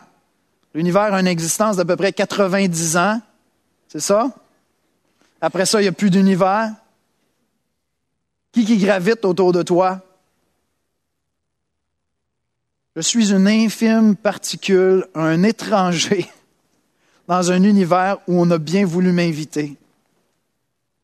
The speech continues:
Et ma vie passe comme une vapeur. Ma vie passe comme une vapeur.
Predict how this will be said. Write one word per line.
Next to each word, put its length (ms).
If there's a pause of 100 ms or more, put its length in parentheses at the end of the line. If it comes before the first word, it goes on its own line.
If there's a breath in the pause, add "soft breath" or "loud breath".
(440)
Et 160
ma 160
vie 200
passe 360
comme 160
une 140
vapeur. 680 (1600)
Ma 120
vie 200
passe 420
comme 180
une 160
vapeur. 640